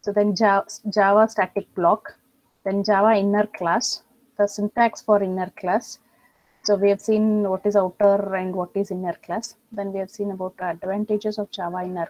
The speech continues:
class. Then types of nested class we have seen. So in that the member inner class, anonymous inner class, local inner class we have seen, and static nested classes.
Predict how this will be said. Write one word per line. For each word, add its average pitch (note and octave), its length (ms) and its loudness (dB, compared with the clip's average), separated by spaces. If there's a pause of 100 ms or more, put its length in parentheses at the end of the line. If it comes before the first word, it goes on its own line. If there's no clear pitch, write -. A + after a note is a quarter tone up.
class. F3 400 -10 (920)
Then F#3+ 360 -6
types A3+ 400 2
of A#3+ 160 -2
nested G#3 400 -2
class F#3 280 -4
we F#3 80 -8
have F3+ 120 -10
seen. G#3+ 260 -2 (160)
So G3+ 140 -4
in G3+ 100 -2
that G3+ 280 0
the G3+ 60 0
member F#3+ 340 0
inner G3+ 340 -4
class, G3 480 -4
anonymous G3+ 640 -2
inner F#3+ 340 -4
class, F#3 380 -4 (480)
local G3+ 400 4
inner F#3 340 -2
class F3+ 300 -6
we F3 80 -4
have E3 100 -10
seen, A3+ 240 -2
and G#3 180 -4
static G3+ 400 -4
nested G3 400 -4
classes. F#3 540 -10